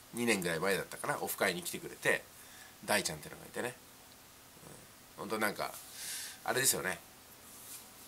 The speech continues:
ガチンコマッチョクラブっていうのがありましたけど、ガチンコ、ガチンコファイトクラブか。ガチンコファイトクラブっていうね、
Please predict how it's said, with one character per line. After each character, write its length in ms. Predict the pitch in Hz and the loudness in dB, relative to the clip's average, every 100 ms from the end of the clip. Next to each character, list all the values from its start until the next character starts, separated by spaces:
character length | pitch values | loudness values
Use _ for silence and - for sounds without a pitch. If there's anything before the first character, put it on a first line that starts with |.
| - | 2
ガ 140 | 123 | 8
チ 120 | - 185 | 10 12
ン 80 | |
コ 100 | 180 | 12
マ 100 | 175 | 12
ッ 60 | 170 | 10
チ 100 | 170 | 8
ョ 80 | 165 | 8
ク 80 | 156 | 10
ラ 100 | 101 | 10
ブ 140 | 76 | 6
っ 380 | - - - - | -8 -14 -16 -6
て 60 | |
い 40 | 92 | -4
う 20 | |
の 60 | 82 | 0
が 100 | 78 | 0
あ 60 | |
り 60 | 82 | 0
ま 100 | - | 2
し 60 | |
た 80 | - | 2
け 60 | 76 | 0
ど、 60 | 80 | 2
ガ 120 | 123 | 6
チ 120 | 160 | 8
ン 60 | 160 | 10
コ、 320 | 156 147 - - - - | 10 10 6 -8 -14 -2
ガ 100 | 123 | 6
チ 140 | - | 6
ン 80 | 156 | 8
コ 120 | 147 | 6
フ 80 | 143 | 8
ァ 60 | 143 | 6
イ 20 | |
ト 60 | |
ク 80 | 123 | 6
ラ 60 | 101 | 2
ブ 60 | - | 2
か。 160 | - - - - - | -4 -8 -16 -14 0
ガ 120 | 135 | 6
チ 100 | 165 | 8
ン 60 | 170 | 8
コ 80 | |
フ 60 | 160 | 10
ァ 80 | 165 | 12
イ 20 | |
ト 100 | 165 | 12
ク 80 | 170 | 12
ラ 80 | 123 | 10
ブ 60 | |
っ 40 | 92 | 8
て 140 | - | -2
い 60 | 80 | 0
う 40 | |
ね、 140 | 98 | 0